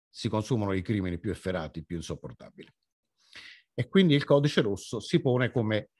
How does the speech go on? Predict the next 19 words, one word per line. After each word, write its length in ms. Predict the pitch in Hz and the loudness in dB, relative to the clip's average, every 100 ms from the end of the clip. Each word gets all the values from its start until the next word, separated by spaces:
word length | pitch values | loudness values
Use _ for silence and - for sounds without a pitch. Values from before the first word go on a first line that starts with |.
| _ | _
una 240 | 123 127 123 | -2 0 2
barriera, 760 | 120 135 139 156 98 85 - - _ - _ _ | 4 4 6 6 6 -2 -8 -14 _ -20 _ _
eh, 260 | - 95 92 | -6 -4 -4
eh, 440 | - 98 - 90 101 | -6 -6 -6 -6 -4
rispetto 720 | 123 - 107 - 104 90 - _ _ - _ | -4 -2 -4 -2 -6 -6 -8 _ _ -20 _
a 220 | 98 - - | -6 -6 0
questo 280 | 143 - | 0 2
fenomeno, 600 | 117 127 113 107 95 95 - - - _ | 0 2 2 0 -2 -4 -6 -12 -20 _
eh, 220 | 85 - - - _ _ _ | -16 -16 -18 -20 _ _ _
che 160 | - 139 | 0 0
per 220 | - 127 | 4 4
me, 240 | 127 131 - _ _ _ _ _ _ - | 4 2 -2 _ _ _ _ _ _ -8
confermo 360 | 104 123 120 107 | -4 0 2 0
ancora 280 | 107 131 | 0 -2
una 80 | 107 | 0
volta, 460 | 98 90 85 87 80 _ _ - | -2 -4 -6 -12 -16 _ _ -2
rappresenta 600 | 120 113 120 151 123 113 | -2 0 2 2 4 2
la 160 | 113 | 2
vera 420 | 120 165 196 190 | 4 6 6 2